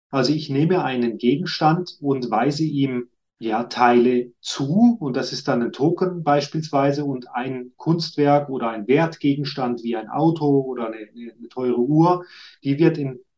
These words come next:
verschiedene Tokens aufgeteilt und ich kann dann als Tokenbesitzer dort partiell beteiligt sein.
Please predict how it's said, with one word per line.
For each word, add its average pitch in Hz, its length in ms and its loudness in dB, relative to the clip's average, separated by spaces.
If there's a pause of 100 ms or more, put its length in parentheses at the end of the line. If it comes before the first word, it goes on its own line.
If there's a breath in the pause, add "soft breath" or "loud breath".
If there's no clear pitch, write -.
(100)
verschiedene 143 600 -2
Tokens 123 400 0
aufgeteilt 139 640 0
und 143 120 -4
ich 156 220 -6
kann 143 280 -2
dann 147 340 0
als 120 560 -4 (460 soft breath)
Tokenbesitzer 139 1120 2 (720)
dort 135 480 4 (380)
partiell 120 640 2 (100)
beteiligt 113 560 -4
sein. 101 280 -4